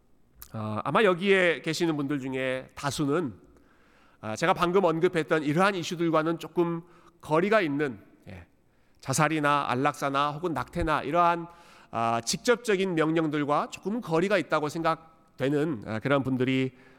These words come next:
많이 계실 거라고 생각합니다. "아, 그러니까 나는 이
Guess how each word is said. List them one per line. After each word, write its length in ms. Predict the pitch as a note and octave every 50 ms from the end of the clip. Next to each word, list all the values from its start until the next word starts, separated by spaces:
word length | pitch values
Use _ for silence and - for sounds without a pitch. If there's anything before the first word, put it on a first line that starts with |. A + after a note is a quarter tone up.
| _ _ _
많이 240 | - A2 A#2+ C#3 C#3
계실 240 | B2 C3 A#2+ D3+ D3
거라고 320 | - C3 A#2 A#2 A2+ A#2
생각합니다. 640 | A2+ C3 C3 C3 - - A2 G#2+ - - - - - - _ -
"아, 140 | B2+ C#3+ C#3+
그러니까 340 | - D#3 E3+ E3 E3+ F3 E3
나는 240 | D3+ C#3+ D3 D3+ C#3+
이 240 | C#3+ C#3+ C#3+ C#3